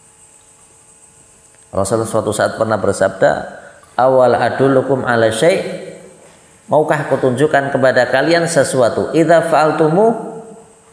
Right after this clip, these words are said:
sekiranya kalian melaksanakannya, tahabbtum, maka satu sama lain di antara kalian saling mencintai." Apa itu? "Afshus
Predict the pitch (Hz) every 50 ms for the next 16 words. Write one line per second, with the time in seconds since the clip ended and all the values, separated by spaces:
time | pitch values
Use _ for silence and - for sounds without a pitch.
0 | _ - - - 175 143 - 147 135 131 127 127 123 - - 120 117 120 117 113
1 | 113 110 110 113 113 101 - - - 101 101 98 95 95 - 101 101 92 90 92
2 | 90 87 85 85 87 87 - - - - - - - - - 110 104 - - 123
3 | 104 - - - 101 - 104 101 - 95 92 85 82 - - - - - - -
4 | - - - - _ _ _ _ _ _ _ _ _ 113 113 110 - 135 135 131
5 | - 135 120 117 - 135 139 147 143 - - 117 113 110 107 110 120 123 127 117
6 | 113 117 107 110 107 104 104 104 101 - 101 104 110 117 120 117 120 113 - 110
7 | 110 113 127 139 160 156 - - - - - - - - 127 117 110 104 - -
8 | 104 98 95 - 95 90 101 101 - - - - - - - - _ _ _ 131
9 | 131 - - 160 151 139 - 139 135 135 139 139 131 - - - - - - 127
10 | 135 - - - - - 113 101